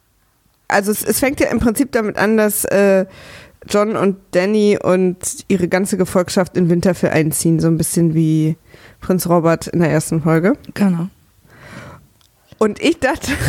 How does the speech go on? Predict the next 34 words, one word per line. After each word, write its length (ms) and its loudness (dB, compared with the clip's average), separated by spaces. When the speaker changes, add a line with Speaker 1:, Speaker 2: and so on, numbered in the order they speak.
Speaker 1:
<laughs> 540 -14
daran 340 0
sieht 160 0
man 120 0
auch, 200 2
wie 80 -8
gut 340 -8
ich 140 -2
mich 160 0
vorbereitet 640 0
habe. 260 2
Ich 140 -2
dachte 320 -2
original, 640 2
weil 140 4
da 120 2
habe 140 -2
ich 80 -6
Leute 260 0
gesehen, 320 0
von 160 0
denen 180 0
ich 280 -2
fest 440 -2
ausgegangen 380 0
bin, 120 2
dass 140 -2
es 100 -6
die 100 0
nicht 180 -4
mehr 100 2
gibt. 280 -8
Speaker 2:
Okay. 340 0
Speaker 1:
Ich, 160 0